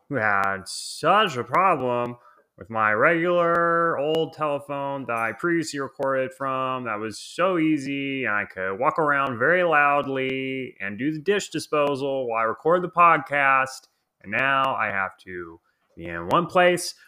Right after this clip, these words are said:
with the microphone. I hope it's everything you dreamed of, and our podcast had better explode with listeners. And if it does not, then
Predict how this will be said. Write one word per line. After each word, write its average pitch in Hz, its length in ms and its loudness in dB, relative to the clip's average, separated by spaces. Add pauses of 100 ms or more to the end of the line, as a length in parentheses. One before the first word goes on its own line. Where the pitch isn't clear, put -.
(100)
with 165 140 -2
the 185 60 -2
microphone. 107 680 2
I 95 140 -6
hope 160 240 2
it's 139 200 -2 (220)
everything 214 540 0
you 214 140 -4
dreamed 170 340 0
of, 156 300 6 (420)
and 117 140 2
our 120 140 4
podcast 165 600 4
had 131 240 0
better 214 260 4
explode 190 520 -2
with 165 340 -6 (120)
listeners. 131 680 -4 (400)
And 123 280 -2
if 120 120 -4
it 113 120 -6
does 160 260 4
not, 151 460 2 (720)
then 120 680 0